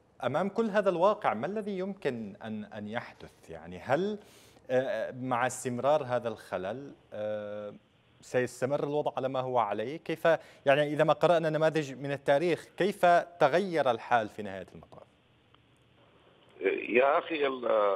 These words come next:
Speaker 2: عشت أقول لك لا يوجد أي أفق، آه، آه، للحسم العسكري،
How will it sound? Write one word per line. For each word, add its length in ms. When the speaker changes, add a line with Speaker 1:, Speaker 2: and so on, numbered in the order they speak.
Speaker 2:
عشت 220
أقول 200
لك 140
لا 80
يوجد 360
أي 260
أفق، 220
آه، 20
آه، 520
للحسم 460
العسكري، 640